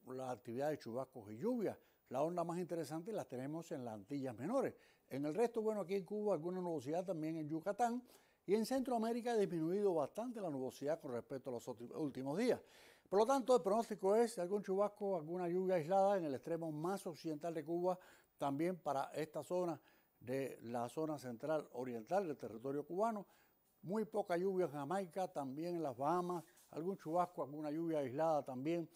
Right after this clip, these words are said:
para la República Dominicana, Haití, muy poca lluvia para Puerto Rico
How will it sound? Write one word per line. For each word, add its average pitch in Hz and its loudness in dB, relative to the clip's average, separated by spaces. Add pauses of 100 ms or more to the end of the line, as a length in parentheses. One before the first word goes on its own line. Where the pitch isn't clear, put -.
(280)
para 165 2
la 143 2
República 139 -6
Dominicana, 120 -4
Haití, 156 -4
muy 170 -6
poca 160 -6
lluvia 156 -2
para 156 -4
Puerto 156 -8
Rico 208 -2